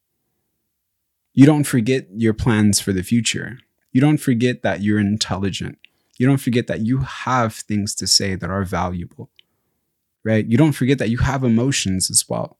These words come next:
and that you need those emotions heard, seen, and felt by another person, right? You embrace all of that and you bring it forward into the relationship. And so with me, this is why I, I don't like the polarity teachings, but it actually just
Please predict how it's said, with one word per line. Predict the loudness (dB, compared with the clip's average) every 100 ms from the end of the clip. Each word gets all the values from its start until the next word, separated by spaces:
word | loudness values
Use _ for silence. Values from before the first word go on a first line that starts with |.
| _ _ _ 2
and | 4
that | 4
you | 2
need | 2 4 2
those | 2 2
emotions | 2 0 -4 -4 -4
heard, | -4 -2 0 0
seen, | 0 0 0 -2
and | -4
felt | -4 -4 -6 -8
by | -8
another | -4 -4 -4
person, | -4 -2 -2 -4 -10 -20 _ _ _ _ _ _ _ _ _ _
right? | 2 2 0 -12 _
You | 2 6
embrace | 8 6 4 2 4 2 2
all | 2 4 2
of | 0
that | -2 -4 0
and | 2
you | 2
bring | 2 2
it | 2
forward | 0 0 2 2
into | 2 0
the | -4
relationship. | -4 -4 -2 -4 -6 -10 -16 _ _ _ _ _ _ _ _ -2
And | 2
so | 4 4
with | 2 2
me, | 4 6 4
this | 2 -2 -2
is | -2
why | 0 0 0 -2 -6
I, | -8
I | -6 -4
don't | 0 0 0
like | -4 -4
the |
polarity | -6 -4 -2 0 0 -2
teachings, | -4 -6 -4 -4
but | -4 -4
it |
actually | -4 -4 -4 -2 -2
just | 0 0 -2